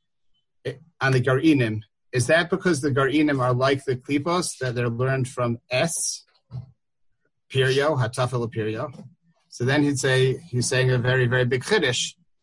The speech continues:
He's saying that anything that it's not only Lagabe Orla, even though it's a,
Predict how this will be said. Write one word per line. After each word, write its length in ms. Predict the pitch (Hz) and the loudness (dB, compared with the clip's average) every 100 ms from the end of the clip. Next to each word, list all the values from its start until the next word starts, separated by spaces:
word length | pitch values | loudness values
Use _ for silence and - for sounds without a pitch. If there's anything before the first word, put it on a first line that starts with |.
| _ _ - | _ _ -4
He's 180 | 123 110 | -2 0
saying 240 | 143 143 | 2 2
that 240 | 135 131 143 | 2 0 0
anything 720 | 165 196 135 147 139 139 131 _ _ - | 4 4 4 2 2 0 -4 _ _ 0
that 180 | 127 127 | 0 2
it's 160 | 127 | -2
not 180 | 151 175 | 0 2
only 180 | 180 165 | 2 2
Lagabe 400 | 151 147 147 147 | 2 2 2 2
Orla, 440 | 185 208 131 117 | 4 2 2 -2
even 220 | 117 147 165 | -4 -2 0
though 120 | 151 | 0
it's 120 | 123 | 0
a, 380 | 135 135 123 | 0 0 -2